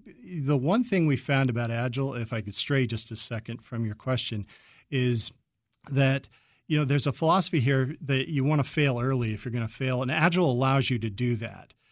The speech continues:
And, and so when I described that one program that didn't go quite the way I wanted it to,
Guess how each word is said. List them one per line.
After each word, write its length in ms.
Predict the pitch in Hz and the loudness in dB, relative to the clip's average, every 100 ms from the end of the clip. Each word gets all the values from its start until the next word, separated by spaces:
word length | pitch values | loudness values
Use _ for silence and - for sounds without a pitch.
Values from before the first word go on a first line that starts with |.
| _ _ - | _ _ -2
And, 360 | 135 135 139 - | 2 2 0 -2
and 200 | 147 120 | -2 0
so 180 | 165 | 2
when 140 | 151 151 | 4 4
I 100 | 160 | 4
described 600 | 139 - - 139 135 113 | 2 0 2 4 4 2
that 280 | 123 120 - | -2 -4 -4
one 340 | 143 135 135 | 0 2 2
program 600 | 127 131 127 113 123 117 | 2 0 0 0 0 0
that 180 | 123 113 | -2 0
didn't 220 | 147 120 | 0 0
go 180 | 117 120 | 0 -2
quite 400 | - - 139 - | -2 0 0 2
the 80 | 127 | 0
way 180 | 123 | 0
I 40 | 117 | 0
wanted 320 | 120 127 127 | 0 0 0
it 160 | 123 120 | -2 -6
to, 300 | - 120 | -4 -2